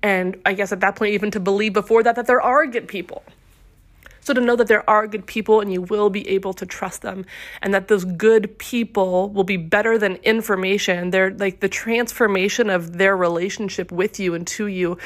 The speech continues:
is going to redeem the hurt of your first experiences here.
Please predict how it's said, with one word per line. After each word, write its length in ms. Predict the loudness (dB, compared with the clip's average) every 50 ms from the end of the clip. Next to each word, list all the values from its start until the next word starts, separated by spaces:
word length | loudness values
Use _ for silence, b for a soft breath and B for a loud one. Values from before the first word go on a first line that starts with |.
| B B B B
is 140 | B -2 -2
going 240 | 2 2 4 4 4
to 140 | 2 0 0
redeem 720 | 2 4 2 2 2 0 -4 -2 0 2 2 2 2 2 2
the 180 | 0 0 -2
hurt 760 | -4 -6 -8 -4 2 2 2 2 2 -2 -4 -6 -6 -6 -6 -8 B B B B B B B
of 320 | B 0 0 -2 -6 -6
your 140 | -2 0 0
first 380 | 0 0 2 2 2 2 2 -2
experiences 680 | -6 -4 -2 0 2 2 4 2 0 -2 -2 -6 -6
here. 380 | -2 0 0 0 0 -2 -6